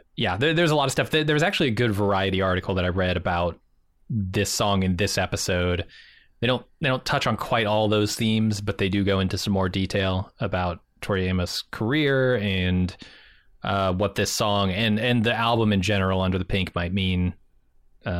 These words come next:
and how it relates to Yellow Jackets, that I suggest you check out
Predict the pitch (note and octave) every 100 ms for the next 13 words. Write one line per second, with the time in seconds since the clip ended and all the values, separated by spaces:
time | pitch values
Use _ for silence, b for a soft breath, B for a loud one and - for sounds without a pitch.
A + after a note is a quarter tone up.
0 | F2 F2+ F#2+ - G2 F2 F2+ F2+ - F#2+
1 | F2 F2+ F2+ E2+ F#2+ - G3+ F#3+ - A3
2 | F#3+ E3+ - D#3+ C#3+ F2